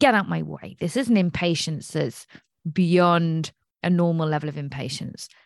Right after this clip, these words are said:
This is brus-, you know, b-, like, this is aggressive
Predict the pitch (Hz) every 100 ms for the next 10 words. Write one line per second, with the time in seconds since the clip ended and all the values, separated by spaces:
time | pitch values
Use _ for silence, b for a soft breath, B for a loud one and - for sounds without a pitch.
0 | b 165 - 175 151 135 _ _ - 151
1 | - 156 156 139 - - - 87 - -
2 | 156 - - - 135 - _ _ _ _
3 | _ _ - 190 180 151 156 139 151 156
4 | 147 170 143